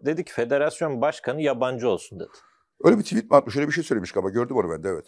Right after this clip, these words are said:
Speaker 1: Bu bana biraz ilginç geldi. Şu yüzden, memlekette insan mı yok federasyon başkanı yapabileceğimiz dürüst?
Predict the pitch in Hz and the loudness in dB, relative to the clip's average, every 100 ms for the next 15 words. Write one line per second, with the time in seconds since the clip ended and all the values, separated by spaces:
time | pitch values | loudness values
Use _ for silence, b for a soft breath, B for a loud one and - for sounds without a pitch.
0 | _ 147 165 147 147 156 151 - 135 131 | _ -4 0 0 0 0 -2 -4 -6 -4
1 | 135 - 95 87 - 175 131 98 104 131 | -8 -6 -4 -4 -4 -2 -2 0 -2 -2
2 | 139 156 160 - 151 - 165 - 135 147 | -4 -2 -2 -2 -4 -4 -4 -4 -6 -4
3 | - 175 165 123 101 92 - 104 104 104 | -2 -2 -2 0 0 -2 -4 -2 0 0
4 | - 107 95 98 - 110 104 104 113 95 | 0 -6 -2 -2 -2 -6 -2 -2 -2 -2
5 | 98 95 104 95 95 95 107 104 - | -4 -2 -4 -6 -8 -6 -4 -4 -8